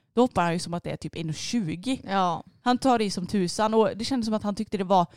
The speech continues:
Speaker 1: så genuint roligt.
Speaker 2: Mm.
Speaker 1: Han brukar ju oftast tycka att det är kul,
Speaker 2: Mm.
Speaker 1: känns det som.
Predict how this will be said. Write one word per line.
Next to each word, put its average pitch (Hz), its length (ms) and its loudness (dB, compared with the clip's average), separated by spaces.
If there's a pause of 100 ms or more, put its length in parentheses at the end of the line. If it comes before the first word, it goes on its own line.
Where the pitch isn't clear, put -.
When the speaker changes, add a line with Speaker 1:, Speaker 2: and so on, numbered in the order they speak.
(260)
Speaker 1:
så - 280 4
genuint 226 800 0
roligt. 220 760 0
Speaker 2:
Mm. 220 300 2
Speaker 1:
Han 214 100 0
brukar 214 300 -2
ju 247 40 6
oftast 165 300 -2
tycka 196 200 -2
att 240 60 -6
det 254 60 -4
är 196 180 -6
kul, 196 460 -6
Speaker 2:
Mm. 196 140 -6
Speaker 1:
känns 185 160 -4
det 180 100 -6
som. 180 260 -4